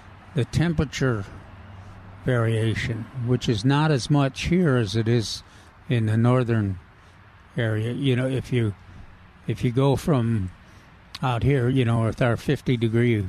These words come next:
weather here and then, or sixty degree, and then you go into the house and it's seventy-five degrees, that could be challenging. Or if,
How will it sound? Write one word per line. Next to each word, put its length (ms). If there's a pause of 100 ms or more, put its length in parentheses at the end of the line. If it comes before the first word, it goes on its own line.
weather 500
here 380
and 260
then, 240 (600)
or 80
sixty 460
degree, 420
and 100
then 120
you 140
go 260
into 320
the 140
house 400
and 120
it's 320 (1500)
seventy-five 840
degrees, 760 (500)
that 160
could 140
be 120
challenging. 760 (640)
Or 300
if, 60